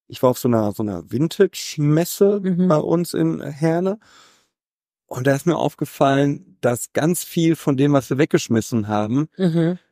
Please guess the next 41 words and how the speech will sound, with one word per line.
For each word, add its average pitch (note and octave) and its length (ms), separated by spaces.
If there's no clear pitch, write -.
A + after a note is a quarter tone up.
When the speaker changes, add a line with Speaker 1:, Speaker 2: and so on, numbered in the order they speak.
Speaker 1:
wird A2+ 240
für A#2+ 400
unverschämte G#2+ 640
Preise - 400
da C2+ 120
gehalten. G2+ 420
Speaker 2:
Definitiv. D#3 480
Speaker 1:
Also A2+ 220
Pinnnadeln C3+ 1160
und B2 140
so - 120
weiter. B2 260
Wir F3+ 80
Speaker 2:
Mhm. - 40
Speaker 1:
haben A#2 160
halt C3 240
einfach, - 460
einfach - 280
alles B2 300
weg. B2+ 380
Speaker 2:
Ja. G#3+ 80
Speaker 1:
So, F3+ 360
ne? A#2+ 280
Aber G2+ 220
ja, B2+ 200
klar. C#3+ 280
Und G#2 80
wenn B2 100
du A#2+ 60
dann C3+ 160
noch D#3 120
vielleicht C#3+ 280
den D3 80
Gedankengang C3+ 500
hast, C3 220
"Ah, D3 320
bewahre B2 380
ich - 80
jetzt - 160
erstmal B2+ 380
auf." D3 480